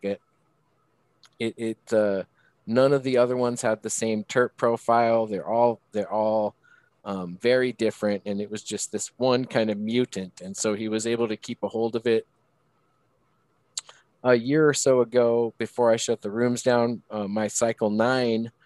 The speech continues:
was the Trilotto, and that was his test batch of that shit. And it was hands down the best stuff I've ever grown, the best stuff I've ever smoked. A-, and right now, three weeks into flower, and I can smell those terps, and I'm just, every day I'm salivating.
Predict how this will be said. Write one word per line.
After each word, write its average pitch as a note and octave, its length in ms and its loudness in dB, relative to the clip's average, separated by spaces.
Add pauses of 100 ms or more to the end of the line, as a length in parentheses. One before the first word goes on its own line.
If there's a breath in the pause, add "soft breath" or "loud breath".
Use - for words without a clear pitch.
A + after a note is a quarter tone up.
(140)
was G#2+ 220 2
the G#2 140 -8
Trilotto, A2 720 0
and G2+ 100 -6
that G#2+ 160 -4
was G#2 240 -2
his G2+ 300 -4
test - 360 -4
batch G#2 300 -4
of F#2+ 60 -10
that G2 200 -8
shit. G2 380 -4
And G2+ 160 -6
it A2 140 -2
was G2+ 400 -4 (840 soft breath)
hands C#3 380 0
down A2 300 0
the G2+ 80 -4
best - 400 -4
stuff - 320 -4
I've G#2 180 -2
ever F#2+ 260 -6
grown, C3 340 2
the A#2 80 -4
best G#2+ 220 -2
stuff - 220 -6
I've G2 160 -6
ever G2 160 -8
smoked. A#2 680 0
A-, G#2 260 -6
and G2 480 -6 (360)
right A#2+ 220 4
now, A2 460 -2
three - 420 -6
weeks A2+ 260 -4
into G#2+ 160 -2
flower, G#2 400 -4
and G2 100 -6
I G#2 60 -8
can G2+ 180 -10
smell A2 380 4
those G2+ 200 0
terps, - 380 -2
and G2 100 -6
I'm G2 200 -4
just, - 280 -8 (120)
every G#2 280 0
day G2 220 -2
I'm F#2+ 140 -6
salivating. F2+ 720 -6